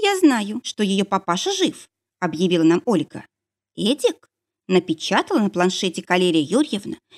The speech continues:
и пораженно посмотрела на нашу гостью. «Эдик, Эдик», кивнула Ольга.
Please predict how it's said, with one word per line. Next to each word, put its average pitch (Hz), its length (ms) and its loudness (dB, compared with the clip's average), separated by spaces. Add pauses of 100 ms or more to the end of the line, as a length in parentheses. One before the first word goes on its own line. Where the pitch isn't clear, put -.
(140)
и 208 80 -2
пораженно 190 520 2
посмотрела 185 580 0
на 370 120 4
нашу 170 300 0
гостью. - 540 -2 (600)
«Эдик, 226 280 -2
Эдик», 311 340 -2 (360)
кивнула 170 400 4
Ольга. 151 420 -2